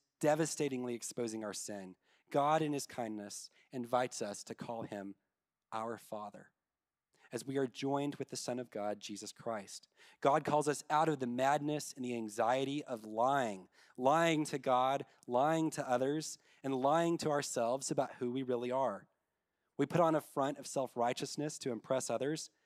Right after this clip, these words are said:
but we are broken people, each desperately in need of a Savior. The world stands to profit a great deal of distracting us from this fact, on Mad Men, a-, the advertisers know that what everybody wants to hear is that we are all each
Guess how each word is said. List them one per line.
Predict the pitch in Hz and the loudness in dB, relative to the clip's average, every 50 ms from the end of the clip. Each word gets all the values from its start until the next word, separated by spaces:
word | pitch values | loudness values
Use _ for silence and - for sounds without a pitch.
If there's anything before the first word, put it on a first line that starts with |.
| _ _ _ _ - | _ _ _ _ -6
but | 143 | -2
we | 135 147 180 | 2 2 4
are | 180 165 | 4 2
broken | 123 - 127 139 139 143 147 - 147 143 127 | 0 0 0 2 2 2 0 -2 -4 -6 -6
people, | - 131 123 120 - 117 107 98 _ _ _ - | -8 -10 -10 -8 -8 -8 -10 -10 _ _ _ -8
each | - 139 131 - - - | -6 -6 -4 -6 -6 -2
desperately | - 127 123 - - - 147 135 - 127 120 | 0 0 0 0 -2 -4 -6 -6 -6 -6 -8
in | 120 113 | -8 -6
need | 113 110 110 | -6 -6 -6
of | 107 | -6
a | 104 - | -8 -8
Savior. | - - 107 104 107 104 98 95 92 _ _ _ _ _ _ _ _ _ _ _ _ _ _ _ - | -10 -8 -8 -8 -10 -10 -12 -14 -16 _ _ _ _ _ _ _ _ _ _ _ _ _ _ _ -8
The | 131 | -2
world | 123 139 156 170 165 147 | 2 4 6 6 4 2
stands | - - 160 160 151 - | 0 0 0 0 0 0
to | - 147 | -2 -4
profit | - - 156 156 170 165 - 156 | 0 2 4 4 4 4 2 0
a | 135 | 2
great | 120 147 143 139 110 117 - | 2 2 0 0 0 -6 -4
deal | 135 139 151 135 127 123 | -2 0 2 2 0 -2
of | 120 113 | -4 -6
distracting | 120 - - - 143 135 139 143 - 135 117 | -6 -6 -2 0 2 2 2 0 -2 -4 -4
us | 113 104 | -4 -4
from | - - 117 110 | -6 -8 -8 -8
this | 107 107 - | -8 -10 -10
fact, | - - 117 107 98 98 - _ _ _ _ _ _ _ _ _ - 123 | -10 -6 -6 -4 -6 -6 -12 _ _ _ _ _ _ _ _ _ -4 -4
on | 120 127 | -2 2
Mad | 135 143 147 151 139 135 | 4 4 4 2 0 -2
Men, | 131 123 120 120 127 - | -2 -2 -2 -4 -4 -8
a-, | 139 - - _ _ 123 | -12 -16 -18 _ _ -6
the | 123 127 | -2 0
advertisers | 139 156 151 147 123 - 127 127 127 120 131 113 - | 0 0 0 -2 -4 -2 -2 -2 -2 -2 -4 -6 -4
know | 139 143 139 135 131 120 | -2 -2 0 -2 -2 -4
that | 117 113 - | -8 -8 -4
what | 120 123 117 | -4 -4 -4
everybody | 120 123 143 135 135 135 135 135 131 | -2 -4 -4 -2 -2 -2 -2 -2 -4
wants | 127 135 120 - | -6 -6 -8 -8
to | - 123 | -12 -12
hear | - 135 127 117 104 101 | -8 -8 -6 -6 -6 -8
is | 101 98 | -10 -12
that | - 101 104 | -14 -14 -10
we | 110 107 110 | -8 -6 -6
are | 107 101 | -6 -6
all | 104 104 107 110 117 110 - _ _ _ - | -6 -8 -6 -6 -6 -8 -8 _ _ _ -16
each | 113 110 107 - - | -16 -14 -12 -14 -14